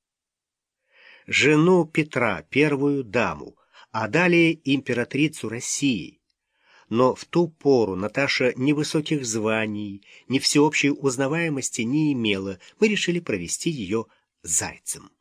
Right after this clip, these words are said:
Точнее, меня. Я прятался на полке для чемоданов.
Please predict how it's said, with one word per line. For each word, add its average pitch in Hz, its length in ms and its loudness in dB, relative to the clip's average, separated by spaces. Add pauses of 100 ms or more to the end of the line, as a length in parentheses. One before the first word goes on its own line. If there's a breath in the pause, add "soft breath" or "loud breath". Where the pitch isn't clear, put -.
(520 loud breath)
Точнее, 185 540 4
меня. 160 500 0
Я 120 320 0
прятался 165 640 -2
на 92 120 -2
полке 160 480 0
для 117 220 -4
чемоданов. - 760 -6